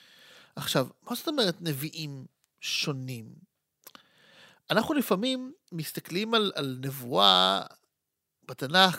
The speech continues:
קצת, אתם יודעים, כמו כל מין אסטרולוגיה כזו, אז אומרים, כאילו, מה, אם כולכם מקבלים את אותו מסר מלמעלה, איך זה שכל אחד מכם אומר משהו אחר? כאילו...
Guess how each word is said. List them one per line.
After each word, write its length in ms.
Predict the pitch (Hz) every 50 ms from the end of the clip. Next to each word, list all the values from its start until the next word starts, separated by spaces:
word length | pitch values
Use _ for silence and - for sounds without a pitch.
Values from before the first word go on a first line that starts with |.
| -
קצת, 300 | - - - 151 151 - _
אתם 140 | - 156
יודעים, 200 | 143 143 156 156
כמו 480 | 143 - 139 135 143 151 156 151 143 135
כל 100 | - 147
מין 160 | 156 175 160 147
אסטרולוגיה 640 | - - - - 151 139 135 147 147 143 143 131
כזו, 440 | - - 120 117 120 123 117 113 113
אז 160 | 120 139 151
אומרים, 220 | 156 165 185 175
כאילו, 200 | 156 - 135 127
מה, 200 | 131 131 123 120 123 - - - - - _
אם 100 | 165 175 170
כולכם 280 | 196 170 - 175 170
מקבלים 600 | 180 175 - - 143 127 135 143 165 170 165 160 165 - _ _ _ _ - - _ _ _ -
את 80 | 160 135
אותו 220 | 131 123 - 156
מסר 300 | 156 165 156 - 185 160
מלמעלה, 500 | 147 143 139 143 147 147 175 185 185 160
איך 160 | 151 156 151
זה 100 | 165 185
שכל 240 | 160 180 - 175 170
אחד 140 | 156 165 156
מכם 200 | 151 - - 156
אומר 220 | 143 139 147 143
משהו 300 | 135 139 139 - - 147
אחר? 380 | 135 131 - - 117 113 117 117 143 - _ _ _ _ _ _ _ -
כאילו... 500 | - 135 135 135 127 131 131 131 127